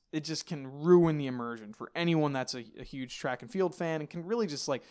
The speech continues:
shows the sport in a bad light. Like, "This isn't what we're like. Why are you displaying this?" And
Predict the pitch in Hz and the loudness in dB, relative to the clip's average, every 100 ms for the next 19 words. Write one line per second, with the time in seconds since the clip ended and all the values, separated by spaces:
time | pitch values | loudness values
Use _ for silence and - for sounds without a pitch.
0 | - - - 151 156 143 139 - 131 135 | -16 -6 0 4 4 4 -2 -6 -4 -4
1 | - 123 117 120 120 107 117 123 123 117 | -6 -8 -2 -2 -2 -4 -6 -6 -8 -10
2 | 123 175 - 147 143 127 - 123 120 127 | -8 -8 -6 -6 -6 -10 -12 -10 -2 -2
3 | - - - 120 113 127 127 120 117 120 | -4 -12 -18 -14 -6 -2 -2 -4 -6 -4
4 | 120 117 110 - - 160 160 151 143 - | -4 -8 -14 -12 -4 -2 0 -2 -6 -10
5 | - - _ _ 170 160 160 | -20 -20 _ _ -8 -6 -6